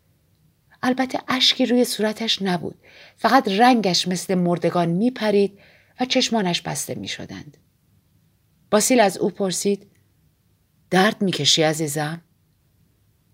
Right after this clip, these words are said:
دافنه چشمهایش را باز کرد و ترسید که موجب رنجشش شده باشد.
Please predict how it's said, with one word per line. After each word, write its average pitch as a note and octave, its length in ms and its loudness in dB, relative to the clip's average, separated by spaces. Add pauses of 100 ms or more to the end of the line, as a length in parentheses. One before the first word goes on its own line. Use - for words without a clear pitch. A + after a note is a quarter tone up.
(160)
دافنه A#3+ 340 4
چشمهایش G#3+ 600 0
را G3 60 2
باز F3+ 340 0
کرد E3 300 -4
و F3+ 60 -4
ترسید G3 540 -4 (340)
که A#3+ 100 -4
موجب A3+ 400 2
رنجشش F3 640 0
شده - 260 -8
باشد. - 380 -8